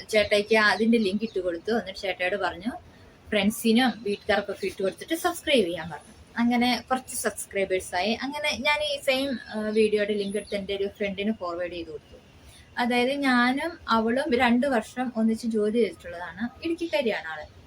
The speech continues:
ഞാൻ പറഞ്ഞു, "എടി, ഇത് എൻ്റെ YouTube ചാനലാണ്, എൻ്റെ കുഞ്ഞിൻ്റെ വീഡിയോ ആണ് ഞാൻ അപ്ലോഡ് ചെയ്തിരിക്കുന്നത്, നീ ഇത് കണ്ടിട്ട് ഒന്ന് സബ്സ്ക്രൈബ് ചെയ്യണം, ഫ്രണ്ട്സും കൂടെ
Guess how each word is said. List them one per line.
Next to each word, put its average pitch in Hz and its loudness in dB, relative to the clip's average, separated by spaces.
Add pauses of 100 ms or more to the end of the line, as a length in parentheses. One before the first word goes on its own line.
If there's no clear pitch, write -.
(440)
ഞാൻ 294 -4
പറഞ്ഞു, 262 2
"എടി, 269 -4 (200)
ഇത് 233 0
എൻ്റെ 226 6
YouTube 214 0
ചാനലാണ്, 214 0
എൻ്റെ 180 -10
കുഞ്ഞിൻ്റെ 214 2
വീഡിയോ 196 2
ആണ് 175 -4
ഞാൻ 185 -2
അപ്ലോഡ് 196 -4
ചെയ്തിരിക്കുന്നത്, 196 -4 (320)
നീ 294 -8
ഇത് 240 2
കണ്ടിട്ട് 185 0
ഒന്ന് 180 -2
സബ്സ്ക്രൈബ് 185 -4
ചെയ്യണം, 196 -2
ഫ്രണ്ട്സും 190 -8
കൂടെ 208 -2